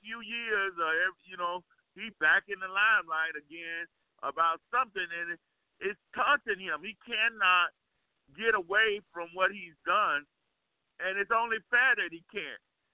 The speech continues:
You know, he can't run away from himself.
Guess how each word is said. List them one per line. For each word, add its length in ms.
You 100
know, 140
he 100
can't 340
run 220
away 320
from 180
himself. 640